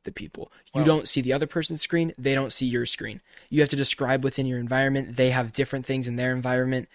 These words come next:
Speaker 1: Um, they're reading codes to you. You're trying to get in, like, I played the agent, so I'm, like, on the ground, like, stealthing through things, and then the hacker's giving me codes to put in certain places and get through, disarm bombs, the whole dealio. Um,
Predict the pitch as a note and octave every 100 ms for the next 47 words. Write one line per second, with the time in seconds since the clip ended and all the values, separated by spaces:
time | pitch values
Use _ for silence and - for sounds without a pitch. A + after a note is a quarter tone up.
0 | - - - - B2+ A#2+ A2 A2 _ _
1 | - C3+ B2+ B2 B2+ A#2+ A#2 - B2+ B2
2 | A#2+ - B2 B2 B2+ B2 B2 - A#2+ B2
3 | G2 A2+ D#2+ - - C#3+ D3+ C3 B2+ A#2
4 | A#2 G2+ B2 G2+ B2 B2 A2 - _ _
5 | - B2 A#2 G#2+ - A#2 A2+ A2+ A2+ -
6 | _ - - - - B2 A#2+ A#2 A2+ B2+
7 | A#2 - A#2+ A#2 - A#2+ A2+ A2 A2 G#2+
8 | B2+ A#2+ A#2+ C3 A#2 A#2+ A#2 A2+ - A#2+
9 | A#2+ A2+ A2+ - A#2 A#2 A2+ B2 A2 -
10 | A#2+ - A#2+ A#2+ A#2 - B2 A#2+ A#2 A#2+
11 | A#2 A#2 - A#2+ A#2+ A#2+ B2 - B2 A#2+
12 | A#2 A#2+ A#2+ B2 A#2+ - - - - _
13 | C3 B2 A#2 A2